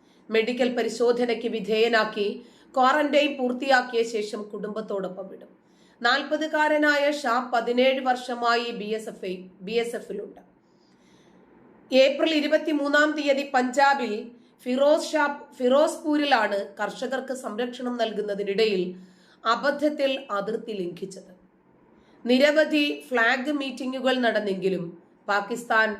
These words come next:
മോചിപ്പിക്കാതെ ഒളിച്ചു കളി തുടരുകയായിരുന്നു.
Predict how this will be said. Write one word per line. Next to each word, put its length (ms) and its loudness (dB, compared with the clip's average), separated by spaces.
മോചിപ്പിക്കാതെ 1120 -2
ഒളിച്ചു 360 -4
കളി 200 -4
തുടരുകയായിരുന്നു. 880 -12